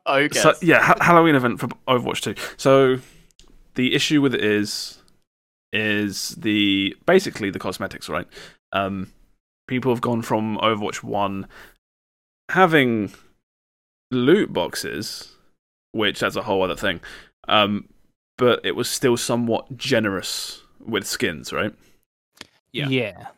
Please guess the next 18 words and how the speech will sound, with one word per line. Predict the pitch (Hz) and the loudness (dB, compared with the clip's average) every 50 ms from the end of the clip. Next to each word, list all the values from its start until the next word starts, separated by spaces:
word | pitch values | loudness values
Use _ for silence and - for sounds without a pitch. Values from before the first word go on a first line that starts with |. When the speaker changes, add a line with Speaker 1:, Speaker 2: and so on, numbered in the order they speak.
| _ _ _ | _ _ _
Speaker 2:
You | - 113 113 110 | -4 -2 0 2
would, | 113 - | 4 4
every | - 143 143 139 | 6 6 4 4
time | 147 143 135 135 | 4 4 4 4
you | 127 120 | 4 2
would | 117 113 | 2 2
level | 110 104 104 101 | 2 2 2 2
up, | 92 92 - - - - - - - _ _ _ _ _ _ _ _ _ _ _ _ _ _ _ | 2 0 0 -2 -8 -16 -20 -20 -20 _ _ _ _ _ _ _ _ _ _ _ _ _ _ _
uh, | - 104 104 101 | -2 0 0 0
which | 104 95 - | 0 -2 -2
was | 120 113 | -6 -8
quite | - - - 262 - - - _ _ _ - _ _ _ - | -8 -6 -4 -4 -4 -4 -6 _ _ _ -20 _ _ _ -10
common, | - - - 151 165 156 123 98 | -10 -2 2 2 2 4 2 0
I | 95 90 | -2 -2
think, | - - 92 92 95 | -4 -6 -8 -6 -6
in | - | -6
Overwatch | 101 95 92 92 92 - - - | -6 -6 -4 -4 -4 -6 -4 -4
one, | 82 95 85 80 80 | -4 -4 -4 -6 -8